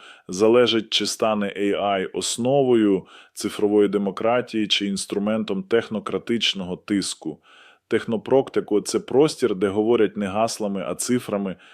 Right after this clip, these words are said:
не обіцянками, а алгоритмами. Ми досліджуємо, як держава перетворюється на цифровий організм, що відчуває пульс суспільства і відповідає миттєво.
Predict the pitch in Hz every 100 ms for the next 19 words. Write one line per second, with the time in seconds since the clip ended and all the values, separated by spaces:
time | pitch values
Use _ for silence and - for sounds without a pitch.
0 | _ 95 101 98 98 127 127 117 107 101
1 | 92 _ _ 95 - 107 101 104 110 101
2 | 87 82 76 - - _ - 131 135 -
3 | 147 131 123 117 110 107 107 101 107 104
4 | 120 113 92 104 101 110 117 113 104 -
5 | 101 98 95 101 - 101 104 87 95 98
6 | 107 135 110 95 - 107 104 95 - 104
7 | 107 101 92 110 104 - - 95 - 127
8 | 143 - - 117 - - - - 92 101
9 | 107 104 104 101 110 110 104 101 98 -
10 | 101 76 73